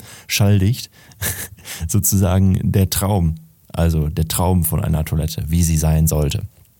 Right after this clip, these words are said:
Und, ähm, bei den anderen kann man eben so lustig oben und unten halt quasi drüber oder drunter gucken und hat da eben Luft. Und, ähm, das triggert auf jeden Fall bei mir, ähm, eine Erinnerung an eine Geschichte aus meiner Vergangenheit.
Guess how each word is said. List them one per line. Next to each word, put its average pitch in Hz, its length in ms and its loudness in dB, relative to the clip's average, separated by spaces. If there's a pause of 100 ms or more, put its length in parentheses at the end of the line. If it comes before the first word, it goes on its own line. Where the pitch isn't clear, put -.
(380)
Und, 85 360 2
ähm, 78 240 4
bei 82 100 2
den 87 120 2
anderen 104 300 2 (220)
kann 95 160 0
man 101 140 2
eben 101 220 2
so 95 100 2
lustig 101 440 0 (100)
oben 107 380 0
und 101 160 0
unten 107 520 2
halt 92 320 0
quasi 87 340 0
drüber 98 340 2
oder 92 180 2
drunter 101 340 2
gucken 101 400 -2
und 87 180 2
hat 92 140 0
da 92 80 2
eben 92 300 0
Luft. 90 400 -4 (680)
Und, 87 640 2
ähm, 85 400 2
das 101 360 0 (300)
triggert 101 340 0
auf - 220 0
jeden 92 240 2
Fall 87 220 0
bei 85 140 2
mir, 98 280 2 (540)
ähm, 87 420 2
eine 98 220 2
Erinnerung 90 460 2
an 76 120 0
eine 87 480 2
Geschichte 92 460 0
aus 82 120 2
meiner 87 220 2
Vergangenheit. 85 840 0